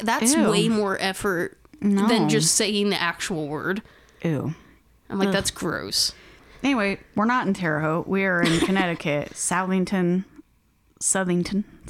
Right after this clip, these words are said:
Speaker 2: S-,
Speaker 1: Conne-
Speaker 2: Southington,
Speaker 1: Connecticut.
Speaker 2: Connecticut. Now, this town, um, it's larger than, I guess, a small town. It's not as big as Terre Haute, though.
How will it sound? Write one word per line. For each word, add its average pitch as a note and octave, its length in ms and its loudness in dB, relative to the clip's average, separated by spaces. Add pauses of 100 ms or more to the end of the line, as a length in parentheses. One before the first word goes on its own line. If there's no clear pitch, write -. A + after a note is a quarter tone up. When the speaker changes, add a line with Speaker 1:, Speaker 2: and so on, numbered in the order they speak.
Speaker 2:
S-, - 100 -2
Speaker 1:
Conne- G#3 140 0
Speaker 2:
Southington, F#3 880 0 (200)
Speaker 1:
Connecticut. F3 500 -2
Speaker 2:
Connecticut. E3+ 640 -2 (1000)
Now, F3 180 0
this G3 240 0
town, G3 400 0 (500)
um, C#4+ 420 2
it's C4 260 -2 (420)
larger F3 1000 0 (100)
than, D#3+ 360 0
I F3+ 120 -2
guess, D#3 240 -4
a D3+ 100 -4
small D#3+ 720 0
town. D#3 500 0
It's D#3+ 140 -2
not C4 200 2
as D#4 160 -2
big B3+ 260 0
as F3+ 160 -6
Terre D3 280 -4
Haute, D3 220 -4
though. - 220 -6